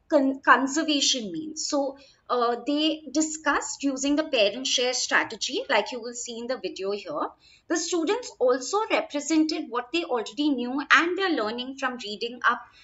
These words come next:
uh, from discussions on this worksheet that you see in front of you. So we're going to show you a little sample of how the students first build background knowledge on what conservation means.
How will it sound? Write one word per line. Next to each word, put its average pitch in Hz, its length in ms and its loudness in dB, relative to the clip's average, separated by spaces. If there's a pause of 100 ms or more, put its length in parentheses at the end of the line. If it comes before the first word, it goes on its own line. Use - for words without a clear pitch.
(140)
uh, 226 180 4
from 240 260 -2
discussions 320 840 2
on 269 220 0
this 302 200 0
worksheet 208 520 0
that 196 180 0
you 208 80 -6
see 185 220 -8
in 175 100 -10
front 151 260 -4
of - 120 -20
you. 359 100 -4
So 302 160 -2
we're 262 120 -2
going 254 120 -8
to 233 60 -10
show 262 180 -2
you 269 160 -2
a - 20 0
little 277 280 -4
sample 220 500 2 (400)
of 320 260 4
how 269 260 8
the 370 100 -2
students 294 500 2
first 339 340 2
build 349 180 -4
background 254 420 2
knowledge 247 280 -4
on 294 140 2
what 240 160 -4
conservation 180 800 -4
means. - 480 -18